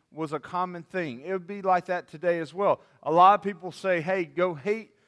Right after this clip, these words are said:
someone because they hate you first," or, "Hey, it's best to get revenge before they get revenge on you," or, "Hey, you need to go out and do this," or, "We hate them because they're different. We hate them because they don't believe what we believe."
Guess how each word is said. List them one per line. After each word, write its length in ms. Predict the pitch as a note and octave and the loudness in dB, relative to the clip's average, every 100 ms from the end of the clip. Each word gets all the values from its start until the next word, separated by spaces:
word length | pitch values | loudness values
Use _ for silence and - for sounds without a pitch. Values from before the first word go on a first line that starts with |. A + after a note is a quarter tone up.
| _ _ | _ _
someone 500 | - F#3+ F#3 F#3 F3 | -8 -6 -2 -4 -4
because 460 | E3 - F3+ D#3 | -8 0 0 0
they 140 | C3+ D#3+ | -2 -4
hate 280 | D3+ F3 E3 | -2 -10 -10
you 160 | D#3+ | -16
first," 400 | - F3 C#3+ - | -4 -2 -2 -2
or, 180 | D3+ C#3 _ _ | -4 -4 _ _
"Hey, 380 | F3 F3 C#3 G2+ _ _ _ | 0 0 0 -6 _ _ _
it's 240 | C#3 B2+ | -6 -6
best 680 | G#2+ D#3 E3+ F#3+ A3 - - _ _ _ | -8 -2 2 2 -2 -10 -18 _ _ _
to 160 | - F3+ | -14 -14
get 300 | C#3 F#3 E3 | -4 -4 -4
revenge 600 | D3+ C3 F3 E3+ D3+ - | -10 -6 -4 -4 -8 -14
before 320 | C#3 D3+ C#3 | -14 -6 -4
they 120 | C#3+ | -2
get 200 | C#3+ D3+ | -6 -12
revenge 420 | B2 A#2+ B2+ A#2+ A2 | -16 -14 -12 -12 -12
on 220 | G#2 G2+ | -16 -18
you," 140 | F#2+ _ _ _ _ _ _ _ | -20 _ _ _ _ _ _ _
or, 260 | - D3 D3+ | 0 2 2
"Hey, 380 | D#3+ F#3+ E3 C3+ | 2 0 0 -4
you 120 | D#3 | -12
need 180 | F#3 G3+ | -10 -10
to 80 | F3 | -10
go 240 | E3 F#3 | -4 0
out 320 | F3+ F#3 F#3 E3+ | 4 4 2 -2
and 160 | D#3 | -10
do 140 | E3+ F3 | -10 -4
this," 260 | F#3 F#3 | -4 -4
or, 280 | - D#3+ C3+ _ _ - | -4 -4 -4 _ _ -10
"We 200 | F3 G3+ | -4 -2
hate 280 | G3 G#3 G3+ | -2 -4 -6
them 180 | G#3 | -10
because 320 | F3 E3+ F3+ D3 | -10 -6 -6 -6
they're 160 | E3 | -10
different. 460 | D3 E3+ - B2+ A#2 C3+ | -6 -8 -6 -14 -12 -10
We 140 | D#3+ | -8
hate 300 | D3+ G#3 G#3+ | -4 -4 -4
them 160 | G#3+ F3+ | -8 -8
because 280 | E3 F3+ | -8 -8
they 100 | D#3+ | -6
don't 200 | F3+ D#3 | -6 -6
believe 400 | C#3+ D#3+ F#3 E3 _ _ _ | -6 -6 -6 -8 _ _ _
what 200 | E3 D#3+ | -2 0
we 120 | E3 | -2
believe." 440 | D#3 D#3+ F3 C#3 | -2 -2 -2 -2